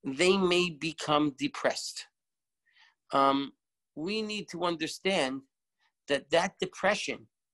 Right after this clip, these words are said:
right, literally also potentially can have, um, can have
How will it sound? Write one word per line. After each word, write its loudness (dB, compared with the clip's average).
right, 0
literally -4
also 2
potentially -2
can 2
have, 0
um, 0
can -6
have -2